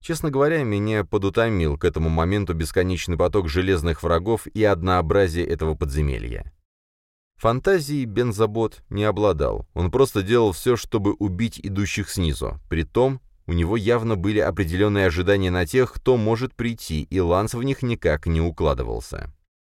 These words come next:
К счастью, мозгов новому боссу всё же не хватало, поэтому он действовал по шаблону. И всё время проигрывал. Пару залов назад нас нагнали его боты из комнаты управления ботами. Ну и что?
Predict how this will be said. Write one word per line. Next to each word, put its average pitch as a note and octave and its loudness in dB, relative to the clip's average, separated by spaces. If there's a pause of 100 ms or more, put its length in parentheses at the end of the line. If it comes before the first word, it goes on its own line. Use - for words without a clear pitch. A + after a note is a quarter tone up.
(520)
К - -20
счастью, F#3 4
мозгов G#2+ 2
новому G2+ 2
боссу F#2+ 0
всё F2+ 0
же E2 0
не E2+ 0
хватало, D2 -2
поэтому C#3 2
он E3+ 2
действовал F#2+ -2
по G2 -4
шаблону. B1+ -4 (840)
И D#2 -4
всё F2 0
время C#2+ -2 (120)
проигрывал. C2+ -4 (640)
Пару E3 2
залов C3 2
назад E2+ 0
нас G2+ 0
нагнали F2+ 0
его C#2+ 0
боты G2 0
из E2 -4
комнаты F2 2
управления E2 2
ботами. D2+ 0 (260)
Ну C2+ -2
и A#1+ -4
что? E2+ -4